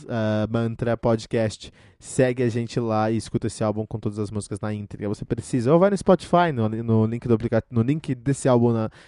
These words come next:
descrição desse episódio, vai no Spotify e vai escutar Wasteland,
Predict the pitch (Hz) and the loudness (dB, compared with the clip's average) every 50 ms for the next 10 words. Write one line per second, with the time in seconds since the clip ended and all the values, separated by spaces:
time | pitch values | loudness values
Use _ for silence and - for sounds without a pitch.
0 | - - - 131 - - - 139 123 120 - - - - 107 101 120 147 170 156 | -10 -2 -2 -2 -2 0 -2 0 0 0 0 -2 -2 -2 2 4 6 6 8 6
1 | 127 113 113 147 165 170 - - 165 - - 156 156 151 131 120 123 143 156 - | 6 4 2 2 0 0 0 0 -2 0 0 -2 0 0 0 -2 0 -2 -2 -2
2 | - 139 - 147 139 131 139 151 151 - - 117 104 98 98 | -2 0 4 4 6 6 6 4 2 -2 -6 -8 -8 -8 -8